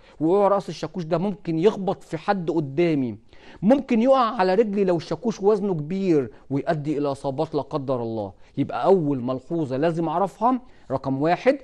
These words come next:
لازم تثبيت اليد تمامًا أو النصاب تمامًا في الرأس بتاع الجاكوش. وبيقول لي خلي بالك كمان، ما تستخدمش أي شاكوش وراسه مش ثابتة كويس.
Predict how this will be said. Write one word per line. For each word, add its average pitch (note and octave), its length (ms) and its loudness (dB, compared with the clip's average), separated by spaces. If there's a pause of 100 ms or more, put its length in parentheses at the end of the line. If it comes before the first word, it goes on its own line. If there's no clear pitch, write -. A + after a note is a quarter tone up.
(180)
لازم D#3+ 460 -2
تثبيت D#3+ 960 -2
اليد C#3+ 720 0
تمامًا D3+ 500 0
أو C#3+ 280 -2
النصاب C#3 480 -2
تمامًا D#3+ 440 0 (260)
في D#3+ 420 0
الرأس C#3+ 420 -2
بتاع D3+ 480 0
الجاكوش. A#2 720 -8 (260)
وبيقول G#3+ 240 4
لي F#4+ 80 8
خلي C4 260 4
بالك C4 260 2
كمان، G#3+ 500 0 (600)
ما E3+ 140 4
تستخدمش G3+ 840 -2 (180)
أي B3 320 2
شاكوش C4 720 -2 (540)
وراسه F3+ 440 0
مش E3 80 -2
ثابتة - 380 -8
كويس. C3 840 -8